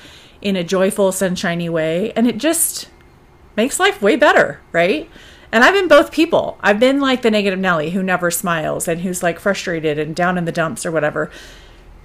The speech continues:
But my life is kind of like, it's not like my life was worse or better then, or it's worse or better now. It's just my perspective shift.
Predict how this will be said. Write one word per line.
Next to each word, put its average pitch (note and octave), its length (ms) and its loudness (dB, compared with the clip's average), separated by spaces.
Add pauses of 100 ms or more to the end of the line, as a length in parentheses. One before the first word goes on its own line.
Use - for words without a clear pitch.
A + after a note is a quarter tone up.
(500)
But B3+ 180 4
my C#4 120 2
life E4 260 4
is G#4+ 140 2
kind D#4 240 2
of C4 80 -6
like, B3+ 460 2 (220)
it's B3+ 200 2
not D#4+ 240 4
like F#4 220 2
my A#3 160 4
life A#3 280 4
was G3+ 240 -2
worse G#3 300 0
or F#3 80 2
better F3 260 4
then, A3 540 2 (340)
or F#3 180 2
it's F3 140 -4
worse F#3+ 260 0
or F3+ 80 -2
better D#3 240 0
now. F3 360 0
It's F#3+ 160 -6
just - 200 -2
my D#3 140 -2
perspective - 600 -6
shift. - 380 -8